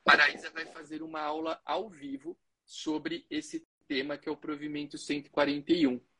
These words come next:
tá? Uma aula de uma hora e meia, das nove e meia às, ah, das nove e meia da manhã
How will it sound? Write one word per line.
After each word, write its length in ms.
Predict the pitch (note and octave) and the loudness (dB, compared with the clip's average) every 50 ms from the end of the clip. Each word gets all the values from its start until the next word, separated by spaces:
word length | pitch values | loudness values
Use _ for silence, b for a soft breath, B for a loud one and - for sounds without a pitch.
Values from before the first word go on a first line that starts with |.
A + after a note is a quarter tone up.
| _ _ _ | _ _ _
tá? 120 | - B2 | 4 6
Uma 160 | C3 C#3 C#3 C3+ | 6 6 6 4
aula 260 | C#3 C#3+ C#3+ D3 D3 | 4 4 2 0 -4
de 140 | C#3 - D3+ | -6 -8 -10
uma 160 | D3 C#3+ C#3 | -6 -4 -2
hora 180 | C#3 C#3+ D3 - _ - | 0 0 -2 -4 _ -10
e 100 | F3+ F3+ | -10 -8
meia, 420 | E3+ C#3+ C3 C3 C3+ D3 E3 F#3 _ _ _ _ _ | -6 -6 -6 -4 -4 -4 -6 -6 _ _ _ _ _
das 300 | - C3 C#3 C3+ C3 B2+ | -4 -2 -2 -2 -2 -4
nove 340 | C3+ C#3 C#3+ D3 C#3 C3 C#3 | -6 -4 -4 -4 -4 -8 -10
e 40 | C3 | -10
meia 360 | B2+ B2+ B2+ C#3 D3+ F3+ G3+ - C4+ - _ _ _ _ | -6 -6 -4 -4 -4 -4 -6 -8 -10 -14 _ _ _ _
às, 360 | - - C#3+ D3+ D3+ C#3+ C#3 C#3+ _ _ _ | -2 2 2 2 0 -2 -10 -20 _ _ _
ah, 140 | - C#3+ C#3 | 0 0 2
das 220 | C3 C#3 C3+ C3 | 2 2 0 0
nove 300 | C3 D3 D#3+ F#3 F#3+ F#3+ | 0 -2 -2 -2 -2 -4
e 40 | G3 | -6
meia 260 | F3 E3+ E3 E3 E3 | -6 -4 -2 -2 -2
da 140 | D#3 D3+ D3+ | -2 -2 -4
manhã 540 | D3+ D3+ D3 C#3+ C3+ C3 C3+ C#3 D#3+ F#3+ A3 | -4 -4 -6 -6 -4 -2 -2 -2 -2 -4 -6